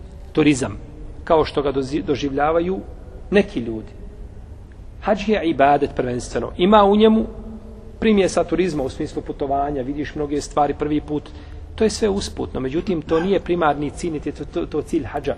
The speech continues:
Cilj hadža nije da vidiš Damask, niti da vidiš Istanbul, nego je cilj hadža pokornost stvoritelju Tebarake wa Ta'ala.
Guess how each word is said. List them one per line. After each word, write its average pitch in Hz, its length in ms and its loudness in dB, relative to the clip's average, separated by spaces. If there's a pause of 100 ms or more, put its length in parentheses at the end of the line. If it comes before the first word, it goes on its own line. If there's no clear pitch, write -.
(140)
Cilj 160 200 -2
hadža 165 320 -2 (340)
nije 170 180 4
da 147 80 2
vidiš 156 460 -2 (160)
Damask, 151 400 4 (220)
niti 143 140 -4
da 143 60 0
vidiš 151 220 0
Istanbul, 120 400 0
nego 117 180 -4
je 123 60 0
cilj 156 200 -4
hadža - 260 0
pokornost 151 520 -4
stvoritelju 143 400 -4
Tebarake 143 480 -2
wa 139 160 -2
Ta'ala. 127 300 -10